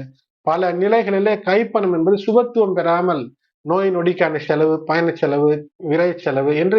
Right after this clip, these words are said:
இருந்து கொண்டிருந்த நேரத்துல இப்போது சுபத்துவத்தை பெறக்கூடிய அமைப்பு என்பது இருக்கிறது. அரசு வேலை என்றாலும் சம்பளம் நிச்சயம் கூடும். பதவி உயர்வு என்பது, ஏனென்றால் குரு பகவான் பத்தாம் இடத்திற்கு வரும்போது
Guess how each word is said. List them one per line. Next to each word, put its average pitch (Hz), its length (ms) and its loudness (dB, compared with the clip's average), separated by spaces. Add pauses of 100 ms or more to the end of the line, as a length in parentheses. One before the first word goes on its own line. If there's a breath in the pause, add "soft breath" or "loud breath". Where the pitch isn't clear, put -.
இருந்து 208 300 2
கொண்டிருந்த 147 680 2
நேரத்துல 139 480 -2 (540 soft breath)
இப்போது 156 280 -2
சுபத்துவத்தை 190 600 -2
பெறக்கூடிய 147 480 -2
அமைப்பு 147 260 -2
என்பது 117 260 -4
இருக்கிறது. 135 500 -2 (420)
அரசு 208 400 -4
வேலை 170 300 2
என்றாலும் 143 560 -2 (420)
சம்பளம் 180 400 -2 (120)
நிச்சயம் 156 400 -2
கூடும். 156 340 0 (420)
பதவி 208 400 0 (140)
உயர்வு 202 440 4
என்பது, 139 360 -2
ஏனென்றால் 156 680 0 (140)
குரு 185 180 2
பகவான் 185 400 -2
பத்தாம் 185 400 -2
இடத்திற்கு 156 420 -4
வரும்போது 147 540 2